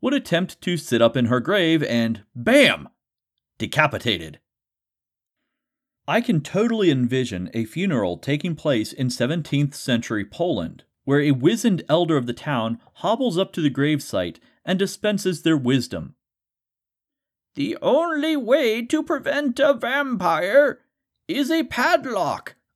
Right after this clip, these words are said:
around their big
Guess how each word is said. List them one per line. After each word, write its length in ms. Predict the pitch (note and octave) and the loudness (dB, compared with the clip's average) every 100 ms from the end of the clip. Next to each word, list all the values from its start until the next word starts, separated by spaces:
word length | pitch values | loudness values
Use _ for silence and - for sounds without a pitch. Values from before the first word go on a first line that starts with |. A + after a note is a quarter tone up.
| - | 4
around 640 | G3 E3 A#3 D4+ D4+ A#3+ | 4 6 4 4 2 0
their 640 | G#3+ B3+ B3 A#3+ A#3 - _ _ _ _ _ _ _ - | 2 2 2 0 -2 -6 _ _ _ _ _ _ _ -4
big 560 | - E4+ F4 E4+ A#3 | -2 0 0 -2 -6